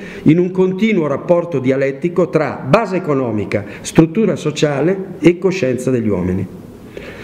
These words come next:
Eh, riprenderemo alcune delle, alcuni dei passaggi delle fondamentali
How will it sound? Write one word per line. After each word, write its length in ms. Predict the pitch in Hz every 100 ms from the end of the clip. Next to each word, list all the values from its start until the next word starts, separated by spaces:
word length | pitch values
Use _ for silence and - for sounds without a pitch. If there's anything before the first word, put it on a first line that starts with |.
| - - - -
Eh, 500 | 143 139 135 - - - - - - - -
riprenderemo 680 | 147 165 202 202 202 226 185
alcune 440 | 143 190 196 147
delle, 400 | 127 127 123 120
alcuni 360 | 123 117 190 131
dei 140 | 135
passaggi 640 | 127 117 - 135 127 107 113
delle 200 | 113 113
fondamentali 1120 | - 123 120 120 117 113 143 135 131 120